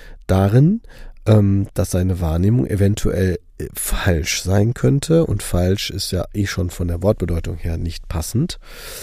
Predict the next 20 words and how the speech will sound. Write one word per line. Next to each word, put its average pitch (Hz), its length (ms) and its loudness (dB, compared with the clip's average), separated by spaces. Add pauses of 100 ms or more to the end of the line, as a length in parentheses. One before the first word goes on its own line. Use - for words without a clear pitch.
(120)
finde 87 300 2
ich. 139 400 2 (260)
Aber 104 180 4
dass 98 220 2
sie 95 160 2
halt, 95 580 4
ähm, 90 400 0
also 95 280 -2 (440)
maximal 107 720 4
verunsichert - 880 0 (440)
und 127 140 8
eventuell 107 640 6
sogar 98 560 2
auch, 73 320 6
je 104 160 4
nachdem, 101 340 2
wo 104 120 0
sie 107 140 4
bekannt 95 560 -2
wird, 131 280 6